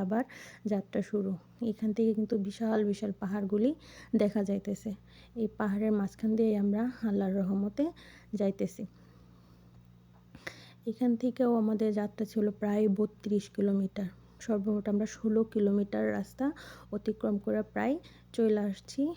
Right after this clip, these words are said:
মক্কার কাছাকাছি। এখন আর খুব একটা দূরে নাই, আমরা প্রায় এখন আইসা পড়ছি। একটু পরে আমাদের গাড়িটা পার্কিং করবে, আমরা সামনেই একটা হোটেল নিছিলাম, কারণ আমাদের ব্যাগপত্র সেখানে রাইখা তারপরে ওজো টোজো করে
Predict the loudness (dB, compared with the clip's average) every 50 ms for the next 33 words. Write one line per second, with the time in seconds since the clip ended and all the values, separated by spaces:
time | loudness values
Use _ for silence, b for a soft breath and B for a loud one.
0 | -4 -4 -4 -4 -4 -4 -4 -4 -4 -4 -4 -6 -8 -6 -8 -6 -6 -6 -8 -8
1 | -10 -12 -12 B B B B B B B -10 -6 -2 -2 0 0 -2 -2 -2 0
2 | 0 0 0 0 0 -2 0 2 4 4 4 6 4 4 4 2 0 0 -4 B
3 | B B B B -2 0 0 0 0 -2 -4 -4 -2 -2 0 0 0 0 0 0
4 | 0 -2 -2 -4 -6 -4 -2 -2 -2 -2 -2 -4 -6 -6 -6 -6 -6 -4 0 0
5 | 0 0 -2 -4 -8 -6 -4 -2 0 0 0 0 0 0 -2 0 0 0 0 0
6 | -2 -2 -2 -2 -2 -2 -2 0 0 0 2 2 2 2 2 2 0 2 2 2
7 | 2 2 0 0 -2 -2 0 0 2 2 2 2 0 0 -2 -4 -4 -2 0 0
8 | 0 -2 B B B B B B -2 -2 0 2 2 2 2 2 2 2 2 2
9 | 2 2 4 4 2 2 2 0 -2 -2 0 0 0 2 2 2 2 2 2 2
10 | 0 0 0 0 0 0 -2 -6 -20 -10 -4 -4 -4 -2 -2 -4 -4 -2 -2 -4
11 | -4 -2 0 0 2 2 2 2 2 2 2 0 0 0 0 2 0 0 -4 B
12 | B B B B B B B -2 -2 -2 -2 -2 -2 0 0 2 2 2 0 0
13 | -2 -2 -4 -4 -4 -2 0 0 2 4